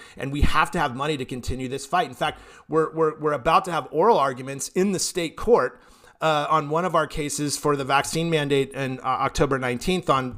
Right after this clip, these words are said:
healthcare workers, first responders, teachers, and government workers. Okay, we've, we, we've gone all the way through. This is still in court. Um, if we win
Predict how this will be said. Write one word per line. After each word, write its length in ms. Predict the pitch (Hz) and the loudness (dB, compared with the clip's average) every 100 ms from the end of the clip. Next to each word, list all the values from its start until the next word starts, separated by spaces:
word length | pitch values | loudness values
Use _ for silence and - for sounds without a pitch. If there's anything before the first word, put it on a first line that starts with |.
| - - | -12 -2
healthcare 420 | 147 139 151 127 | 0 2 0 0
workers, 340 | 131 127 127 | -2 -2 -4
first 220 | - 127 | -4 -6
responders, 500 | 127 - 123 123 120 | -6 -4 -2 0 -2
teachers, 380 | - 127 113 117 | -2 -4 -4 -4
and 100 | 113 | 2
government 300 | 135 190 113 | 4 4 0
workers. 380 | 113 98 110 104 | -4 -4 -6 -4
Okay, 240 | 117 131 | -4 -2
we've, 260 | 139 196 175 135 | 0 0 -2 2
we, 140 | 170 | 2
we've 240 | 226 208 196 | 4 0 2
gone 180 | 170 | 2
all 160 | 147 156 | 4 2
the 80 | 151 | 2
way 100 | 147 | -2
through. 240 | 190 185 - - | -2 -6 -6 -18
This 340 | 135 143 240 320 | -4 6 6 6
is 100 | - | -2
still 260 | - 185 | 0 2
in 100 | 180 | 2
court. 340 | 165 247 214 - - - - - | 2 2 2 -4 -20 -20 -18 2
Um, 220 | 143 165 185 | 4 6 2
if 160 | 170 | 2
we 180 | 175 285 | 2 2
win 640 | 214 175 269 175 120 113 | 2 2 2 2 -4 -12